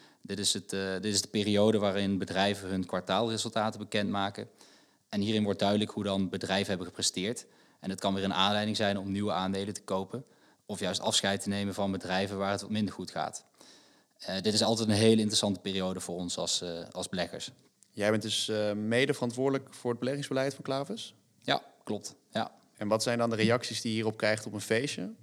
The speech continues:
Speaker 1: Ehm, nou, de meest gestelde vraag is toch wel, eh, "Geef mij die gouden tip.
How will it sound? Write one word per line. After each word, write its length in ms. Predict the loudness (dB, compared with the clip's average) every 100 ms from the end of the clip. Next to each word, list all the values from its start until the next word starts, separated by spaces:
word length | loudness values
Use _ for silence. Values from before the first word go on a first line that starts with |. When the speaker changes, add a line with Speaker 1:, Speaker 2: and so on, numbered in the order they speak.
| -20 _ _ _
Speaker 1:
Ehm, 600 | 0 4 4 4 2 0 -4 -16 -20 _
nou, 220 | 4 6 8
de 60 |
meest 260 | 12 12 12
gestelde 420 | 8 8 8 8
vraag 320 | 8 8 8
is 160 | 4 0
toch 180 | 0 2
wel, 380 | 4 6 4 0
eh, 300 | -2 -2 0
"Geef 200 | 0 2
mij 180 | 2
die 100 | 2
gouden 320 | 2 2 2 0
tip. 240 | -2